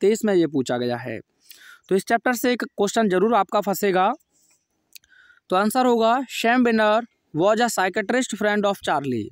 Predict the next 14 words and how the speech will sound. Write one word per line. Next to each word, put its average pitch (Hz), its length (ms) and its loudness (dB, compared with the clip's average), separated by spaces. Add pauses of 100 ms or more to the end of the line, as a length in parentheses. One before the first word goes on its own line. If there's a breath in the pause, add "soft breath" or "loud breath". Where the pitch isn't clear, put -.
उसने 214 240 -4
पूछा 220 260 -2
था 233 100 -4
ना 254 140 -2
कि 254 120 -2
सैम 208 220 -2
बिनर 196 200 0
कौन 190 240 -2
था, 190 260 0 (400 loud breath)
तो 196 60 0
आप 196 160 2
लिखेंगे 220 500 0 (320 soft breath)
सैम 233 300 2
बिनर 226 380 2